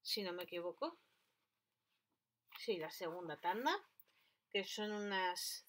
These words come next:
cincuenta y cinco páginas. Y creo que nada más,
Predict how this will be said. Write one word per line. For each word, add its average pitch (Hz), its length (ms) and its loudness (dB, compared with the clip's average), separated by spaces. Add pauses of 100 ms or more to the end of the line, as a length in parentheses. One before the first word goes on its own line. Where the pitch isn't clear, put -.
(140)
cincuenta 185 600 2
y 160 80 -2
cinco 202 440 -2
páginas. 302 800 4 (1400)
Y 233 920 6
creo 226 300 6
que 302 120 2
nada 277 340 6
más, - 720 -2